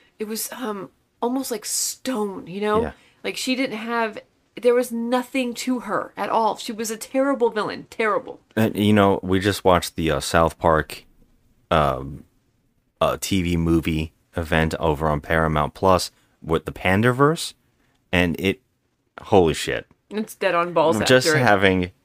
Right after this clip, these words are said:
Speaker 2: the character that they picked is the villain here
Speaker 1: Mm-hmm.
Speaker 2: automatically just was like the Pandaverse. It, it, you're, y-, that's all I could feel. I was like, "Oh, they did this on purpose."
Speaker 1: Mm-hmm.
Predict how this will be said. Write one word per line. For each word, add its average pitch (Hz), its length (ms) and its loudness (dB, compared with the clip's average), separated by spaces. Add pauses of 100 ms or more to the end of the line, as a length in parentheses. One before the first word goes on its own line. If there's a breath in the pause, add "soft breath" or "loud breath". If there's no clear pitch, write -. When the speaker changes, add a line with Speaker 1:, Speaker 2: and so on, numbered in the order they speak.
(200)
Speaker 2:
the 90 240 0
character 92 500 2
that 92 180 0
they 85 140 6
picked - 460 -2
is 76 200 -2
the 76 120 -2
villain 69 560 -2
here 57 360 -8 (1000)
Speaker 1:
Mm-hmm. 90 120 6
Speaker 2:
automatically 82 800 4
just 73 240 -2
was 71 160 -4
like 69 160 -2
the - 80 -8
Pandaverse. - 760 -8
It, - 180 2
it, - 160 -2
you're, 101 260 2
y-, 101 220 -2
that's 110 320 2
all 123 140 8
I 107 40 4
could - 140 -6
feel. 85 180 2
I 78 40 2
was 73 80 -2
like, 73 180 -4
"Oh, 95 160 6
they 92 140 2
did 101 160 0
this 101 180 0
on 107 100 0
purpose." 65 440 -2
Speaker 1:
Mm-hmm. 240 320 -6